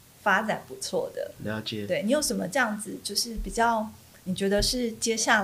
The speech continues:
Speaker 1: 来可能是它比较有潜力的？
Speaker 2: 了解。
Speaker 1: 嗯。
Speaker 2: 呃，如果是，呃，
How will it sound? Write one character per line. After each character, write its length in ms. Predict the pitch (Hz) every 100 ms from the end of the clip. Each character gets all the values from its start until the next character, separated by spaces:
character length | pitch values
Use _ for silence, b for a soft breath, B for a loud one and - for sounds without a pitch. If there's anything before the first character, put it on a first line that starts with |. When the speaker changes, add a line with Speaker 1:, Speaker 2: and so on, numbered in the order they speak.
| 220
Speaker 1:
来 260 | 196 160 165 -
可 80 |
能 260 | 170 160 131
是 220 | - 226
它 240 | 190 196 190
比 140 | -
较 260 | - 190 -
有 180 | 135 -
潜 260 | - 220 -
力 180 | 226 185
的？ 240 | - - - -
Speaker 2:
了 200 | 104 107
解。 240 | 110 110 107
Speaker 1:
嗯。 200 | - 214 - -
Speaker 2:
呃， 440 | - 127 131 131 131
如 240 | 131 185
果 220 | 202 123
是， 400 | 113 - 151 127 127 - - - - - -
呃， 340 | - 123 117